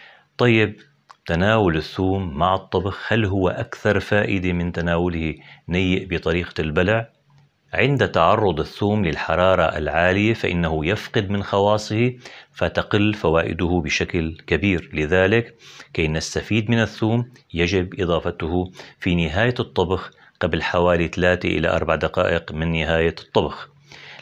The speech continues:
لذلك نقول أن الثوم بطريقة البلع هو أكثر فائدة. أما ما يسمى بالثوم الباودر أو بودرة الثوم أو مسحوق الثوم، وهي متوفرة في المحلات والسوبر ماركت،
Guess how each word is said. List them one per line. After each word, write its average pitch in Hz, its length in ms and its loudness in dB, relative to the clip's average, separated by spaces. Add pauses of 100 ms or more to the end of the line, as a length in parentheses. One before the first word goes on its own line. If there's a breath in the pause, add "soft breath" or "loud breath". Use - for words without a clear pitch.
لذلك 95 440 2
نقول 104 460 0
أن 85 220 0
الثوم 95 500 -2
بطريقة 85 580 -2
البلع 87 520 -2 (340 loud breath)
هو 85 420 0
أكثر 92 480 -2
فائدة. 73 560 -6 (520 loud breath)
أما 127 220 4
ما 101 120 2
يسمى 90 500 0
بالثوم 90 440 -2
الباودر 95 640 2 (360 loud breath)
أو 90 160 2
بودرة 85 520 -2
الثوم 95 440 -4
أو 69 80 -6
مسحوق 78 500 -2
الثوم، 120 440 0 (340 loud breath)
وهي 80 220 -2
متوفرة 80 640 0
في 76 340 -4
المحلات 78 640 -2
والسوبر 80 440 -4
ماركت، 90 500 0